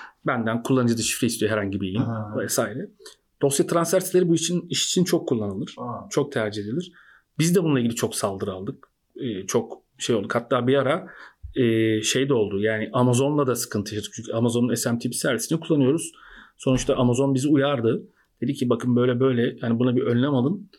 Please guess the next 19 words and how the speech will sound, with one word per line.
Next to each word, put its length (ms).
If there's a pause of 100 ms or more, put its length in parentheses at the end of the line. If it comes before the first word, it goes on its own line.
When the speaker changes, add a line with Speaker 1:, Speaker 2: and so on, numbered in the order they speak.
(260)
Speaker 1:
Yoksa 400
banleneceksiniz. 1000
Speaker 2:
Hmm. 100 (300)
Speaker 1:
Hemen, 360 (220)
e, 600
Okan 320
sağ 220
olsun 240
ark-, 300
alt 200
tarafta 560 (260)
ne 80
yapabiliriz, 480
ne 80
edebiliriz? 500 (480)
Bir 120
uygulamayla 840 (120)
bunu 160
çözdük. 420